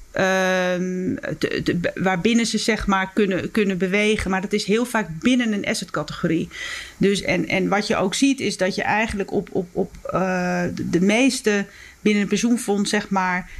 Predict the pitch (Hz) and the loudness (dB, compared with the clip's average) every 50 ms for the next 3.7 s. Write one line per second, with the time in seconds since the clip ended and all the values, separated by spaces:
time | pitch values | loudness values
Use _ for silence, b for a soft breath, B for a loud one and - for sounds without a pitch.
0 | B B B - 175 190 190 202 208 220 233 247 - - - - 208 196 190 185 | B B B 0 2 2 4 4 4 4 2 2 0 -2 0 0 2 2 2 2
1 | 131 120 180 202 196 190 196 185 180 185 196 214 254 262 254 254 269 254 254 214 | 0 0 0 0 0 0 0 -2 0 0 2 4 4 4 4 4 0 0 -2 -4
2 | - - - - - - - - 160 196 202 208 226 233 247 254 247 240 - - | -6 -10 -18 -20 -20 -10 -8 -4 -2 0 2 2 2 2 2 0 0 0 -2 -2
3 | - - 180 226 226 208 - 208 196 196 196 196 202 | -4 -6 -4 -4 -4 -2 0 0 0 2 0 -2 -4